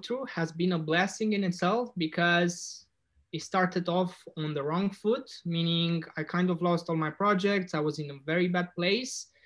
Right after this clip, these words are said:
and I was, like, really hating the whole situation. And I was seeing myself as a victim of the system and of everything that's going on in the society. But growing out of that and actually trying to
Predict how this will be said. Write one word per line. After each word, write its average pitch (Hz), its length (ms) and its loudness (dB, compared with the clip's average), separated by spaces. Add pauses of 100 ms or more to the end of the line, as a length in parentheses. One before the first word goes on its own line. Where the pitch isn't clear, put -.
(340)
and 170 140 2
I 185 80 2
was, 185 140 0
like, 175 180 2
really 208 280 2
hating 185 480 4
the 160 80 0
whole 160 180 4
situation. 170 880 -2
And 156 160 -2
I 156 60 -2
was 156 560 0
seeing 202 300 0
myself 160 420 0
as 139 160 -4
a 127 100 -10
victim 170 460 -2
of 147 160 -2
the 135 80 -10
system 196 500 -2
and 143 300 -4
of 143 180 -4 (120)
everything 170 340 -4
that's 151 120 -2
going 151 200 -4
on 165 120 0
in 196 80 0
the 175 60 0
society. 165 640 -2
But 147 420 -4 (720)
growing 220 380 4
out 202 240 2
of 147 160 -6
that 165 420 4
and 151 140 0
actually 170 400 0
trying 160 380 0 (100)
to 143 360 -4